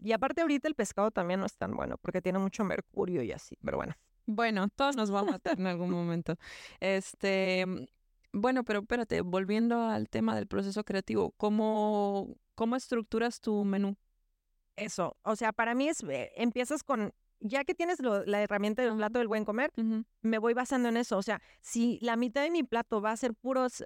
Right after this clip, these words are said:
Speaker 1: eh, frutas y vegetales, necesito tener muchas frutas y vegetales.
Speaker 2: Mm.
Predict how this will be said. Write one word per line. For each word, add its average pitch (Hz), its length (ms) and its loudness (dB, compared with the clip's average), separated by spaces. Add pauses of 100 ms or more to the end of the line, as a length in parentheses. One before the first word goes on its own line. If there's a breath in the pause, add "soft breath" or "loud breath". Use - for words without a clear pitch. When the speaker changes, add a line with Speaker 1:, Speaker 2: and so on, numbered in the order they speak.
Speaker 1:
eh, 190 360 0
frutas 262 360 0
y 254 60 2
vegetales, 233 480 -2
necesito 226 480 0
tener 233 320 0
muchas 262 600 2
frutas 196 380 -2
y 202 60 2
vegetales. 190 600 -2
Speaker 2:
Mm. 208 60 -8